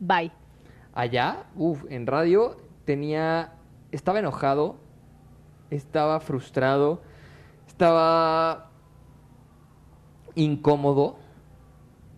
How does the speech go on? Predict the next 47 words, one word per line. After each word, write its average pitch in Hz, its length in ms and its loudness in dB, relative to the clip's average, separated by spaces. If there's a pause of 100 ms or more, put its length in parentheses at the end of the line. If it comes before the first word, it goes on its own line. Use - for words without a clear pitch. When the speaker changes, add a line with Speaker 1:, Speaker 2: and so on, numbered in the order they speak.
(220)
Speaker 2:
y 147 220 -4
creo 143 240 0
que 135 680 -2
de-, 139 80 0
y 151 200 -4
decidí 135 400 -2
con 151 140 0
esas 123 220 -6
emociones. 117 680 -6 (100)
Al 117 100 -8
final, 135 260 -4
justo 143 320 -4
la, 127 220 -2
la, 120 180 -4
la 127 140 -4
frase 135 240 -4
que 135 40 -12
estabas 127 280 -2
diciendo, 131 400 -4
o 113 60 -4
sea, 113 260 -4 (400)
el 139 220 -4
cómo 151 280 -2
se 143 220 -2
da, 131 560 -2
el 135 160 -6
cómo 156 320 -2
decides, 143 800 -2
también 131 320 -6
influye 143 340 -2
mucho 139 640 -4
en, 120 320 -10
en 117 380 -10
la 117 160 -6
toma 135 220 -4
de 127 100 -4
decisiones. 135 640 -4
Y - 80 -14 (120)
yo 135 100 0
en - 100 0
Speaker 1:
Sí. - 40 0
Speaker 2:
ese 165 180 -4
momento, 139 460 -8
con 113 180 -12
todas 135 260 -4
esas 147 180 -14
emociones, 151 520 -6